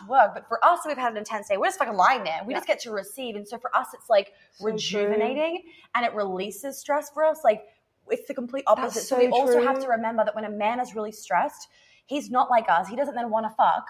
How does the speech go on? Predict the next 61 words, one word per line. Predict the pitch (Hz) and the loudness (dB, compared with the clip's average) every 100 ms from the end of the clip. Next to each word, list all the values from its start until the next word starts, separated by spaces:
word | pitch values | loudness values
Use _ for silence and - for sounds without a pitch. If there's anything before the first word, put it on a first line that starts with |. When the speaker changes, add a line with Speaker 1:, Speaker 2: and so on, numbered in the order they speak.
| - _ - | -18 _ -10
Speaker 1:
majority | 208 214 214 208 196 | -6 6 8 8 6
of | |
the | 196 | -10
time. | - 180 190 | -8 -6 -6
He's | 196 233 | -8 2
like, | 233 214 202 | 4 4 2
"I | |
wanna | 233 277 | 0 -2
be | 226 | -2
alone. | 196 180 175 160 156 | -2 2 0 0 -2
I | 190 | 2
don't | 220 | 4
want | 208 | 2
you | 214 | -6
to | |
talk | 185 - 247 | -8 -6 -6
to | - | -6
me. | 240 226 | -8 -6
I | 202 | -6
need | 185 | -8
space. | - - 190 180 254 - | -14 -10 -4 -4 -4 -6
I | 214 | -6
need | 214 208 | -6 -10
to | - - | -4 0
actually | 202 - 208 | 0 -4 -10
recharge." | 196 190 - 165 170 269 254 - - - - | -10 -10 -6 -2 2 2 0 -12 -20 -6 0
And | 233 | 0
him | 208 262 | 0 -6
recharging | 262 247 - 214 220 190 185 | -6 -6 -2 0 0 -6 -10
is | 190 | -4
about | 190 - - | -4 -4 -8
him | 208 190 190 | -12 -10 -6
not | 196 208 - - | 0 0 0 -6
giving | 208 185 180 | -4 -4 -6
his | 180 180 | -10 -10
resources | 180 180 185 180 185 | -10 -6 -6 -8 -8
away, | 175 160 160 247 202 | -2 2 2 0 -6
Speaker 2:
Mm. | 202 196 | -10 -10
Speaker 1:
which | 208 240 | -10 -8
means | 220 214 208 - _ - | -6 -6 -8 -16 _ -14
he | 220 | -12
cannot | - 220 196 | -4 -2 -2
spend | 202 208 | -6 -10
any | 190 | -10
time | 175 175 | -8 -10
with | 165 | -10
you. | - - 202 202 208 | -18 -16 -12 -8 -4
He | |
Speaker 2:
Mm. | 208 | 0
Speaker 1:
wants | 214 196 | 0 0
to | 220 | -10
be | 214 | -4
alone. | 196 180 165 - | -2 -2 -6 -8
And | 208 220 | -6 0
that | |
doesn't | 220 220 220 | 2 2 -2
mean | 226 247 226 | -4 -4 -4
that | 214 | -4
he | |
doesn't | 220 208 | -4 -4
wanna | 208 | -4